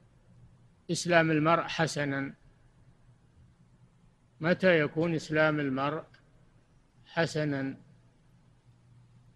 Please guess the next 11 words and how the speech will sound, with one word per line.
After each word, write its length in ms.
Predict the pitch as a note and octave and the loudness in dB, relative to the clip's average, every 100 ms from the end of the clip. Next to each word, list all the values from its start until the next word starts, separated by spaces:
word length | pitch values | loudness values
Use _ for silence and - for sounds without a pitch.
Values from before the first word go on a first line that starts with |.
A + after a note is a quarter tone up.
| - - | -20 -12
إذا 240 | D3+ D#3 | -6 -4
كان 340 | D3+ F#3+ G3+ F3+ | 0 2 4 2
إسلامه 960 | D#3+ D#3+ - E3+ G3 G#3 G#3+ G#3+ A#3+ | 0 -2 -2 2 4 4 2 0 2
على 600 | F#3+ G3 G3+ A3+ A3+ A3 - - _ _ _ - | 2 4 4 2 -2 -6 -12 -20 _ _ _ -4
طاعة 340 | G#3+ F#3+ D3+ C#3+ | 4 4 4 0
الله 360 | D#3 D3 C#3 B2+ | 0 2 0 0
وعلى 380 | C3+ D#3+ E3 F3+ | 2 4 4 4
أوامر 400 | G3 G3 D3+ C#3+ | 6 6 4 2
الله، 420 | C#3+ C3+ C3 A#2+ _ _ - _ _ _ _ - - _ _ - | 0 -2 -4 -6 _ _ -20 _ _ _ _ -20 -20 _ _ -12
ولا 340 | D3+ D#3+ F#3 | 0 4 6
يعترض 580 | F3+ E3+ D#3 F3 F3 D3 | 8 6 4 4 4 4